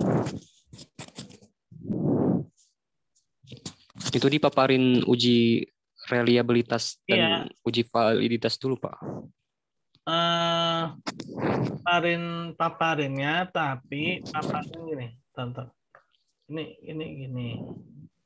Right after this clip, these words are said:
Speaker 2: Tapi masih dipaparin, tapi yang khusus media informasi.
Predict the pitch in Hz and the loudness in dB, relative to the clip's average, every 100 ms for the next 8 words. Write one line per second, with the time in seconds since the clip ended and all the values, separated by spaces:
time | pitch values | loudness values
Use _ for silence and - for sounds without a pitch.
0 | _ _ _ _ _ - 139 - 220 214 | _ _ _ _ _ -14 -12 -6 -4 -2
1 | 190 - - - - - - - _ - | -4 -6 -10 -14 -16 -20 -20 -20 _ -20
2 | - - - - - - - - 196 170 | -20 -20 -20 -20 -20 -20 -20 -20 -20 -20
3 | _ _ - - - _ _ _ - 156 | _ _ -20 -20 -20 _ _ _ -8 -4
4 | 175 175 175 160 143 143 151 170 170 160 | -2 0 2 2 2 2 2 0 -2 -4
5 | 151 208 214 196 170 165 165 156 151 - | -2 0 0 0 -2 0 4 4 2 -2
6 | 170 190 196 - 175 160 151 156 156 156 | 0 0 -4 -10 -6 -2 0 0 0 -2
7 | - 151 147 135 127 - 143 143 131 | -2 -4 -2 -4 -6 -6 -4 -2 -4